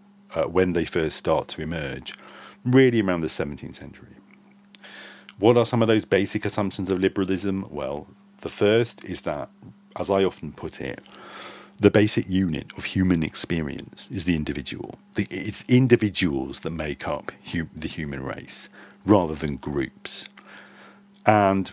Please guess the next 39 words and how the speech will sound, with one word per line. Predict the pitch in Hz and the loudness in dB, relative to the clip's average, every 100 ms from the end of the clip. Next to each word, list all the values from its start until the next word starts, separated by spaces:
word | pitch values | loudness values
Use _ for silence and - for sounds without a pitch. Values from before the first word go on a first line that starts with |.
| - | -6
this | - - | -2 2
is | 98 | 0
such | - 135 - | 2 2 4
a | 117 | 2
widespread | 95 92 85 - 85 | 6 4 4 0 2
idea | 80 71 69 | 2 0 -4
today | - 78 80 98 113 - | -4 -4 -2 -2 -8 -6
in | 92 85 82 82 | -4 -2 -4 -6
a | 82 | -6
liberal | 80 82 82 76 | -6 -4 -4 -4
culture | - 80 73 - | -6 -6 -6 -10
and | 71 | -10
society | - 82 90 98 113 92 | -6 0 0 2 2 2
that | 73 | 0
it | 78 | -2
can | - 78 | -4 -8
be | 73 | -6
difficult | 71 - 82 - | -4 -4 -2 -4
for | - | -6
people | - 78 - | -8 -8 -8
to | 76 | -6
see | - 78 | -4 -4
how | 80 76 | -4 -6
you | 73 76 | -6 -6
could | - 76 - | -6 -10 -10
see | - 90 | -8 -6
things | 76 78 76 | -6 -6 -4
any | 82 85 | -2 2
other | 107 110 | 2 2
way, | 78 78 85 - | 2 0 0 2
but | 107 | 2
I | |
think | 98 85 | 2 -4
it's | 92 | -6
always | 80 71 73 | -6 -6 -4
worth | 80 76 76 - | -4 -4 -6 -6
reflecting | 101 131 - - 69 - | -4 -2 -4 -6 -14 -12
that | - 151 - - - - - - - - - - - - - - | -10 -10 -12 -18 -20 -20 -20 -20 -20 -20 -20 -20 -20 -20 -20 -2
actually, | 98 - - 101 98 95 | 0 0 2 4 4 2